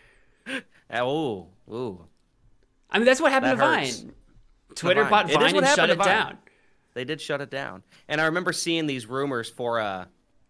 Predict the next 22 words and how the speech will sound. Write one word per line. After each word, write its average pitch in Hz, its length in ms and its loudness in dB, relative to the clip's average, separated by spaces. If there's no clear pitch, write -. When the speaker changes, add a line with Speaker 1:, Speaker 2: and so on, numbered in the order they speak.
Speaker 1:
I 127 40 -6
mean, 139 140 -4
it, 135 160 -2
it 135 80 0
was 117 140 -8
fake 101 400 -6
the 113 80 -8
whole 107 160 -6
time, 110 260 -6
obviously, 101 340 -8
but 95 200 -12
Vine 131 480 -2
two. 131 420 -8
Do 143 80 -8
you 139 40 -4
remember 143 180 -4
seeing 139 300 -4
those 139 220 -2
for - 120 -8
a 139 40 -4
little 139 180 -6
bit? 139 220 -6